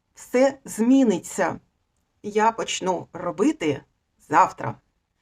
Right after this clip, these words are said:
Це слово обіцяє, що ти прокинешся одного разу, а все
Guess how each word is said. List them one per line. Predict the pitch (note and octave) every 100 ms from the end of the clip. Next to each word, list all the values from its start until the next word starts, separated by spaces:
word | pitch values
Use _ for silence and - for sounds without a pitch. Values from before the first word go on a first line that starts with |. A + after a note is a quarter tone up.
| _ -
Це | F4
слово | G4+ C#4 E4+ C#4+ B3+
обіцяє, | A#3 A3+ D4 E4 F4+ G#3
що | G#3 A#3
ти | - E4+ D#4+ C4 -
прокинешся | C4 B3+ F#4 F#4+ E4 - E4
одного | D4+ D4+ D4
разу, | D4 C#4+ C4+ C4 - _ _ _ _ -
а | G#3+
все | A3 - E4+ F#4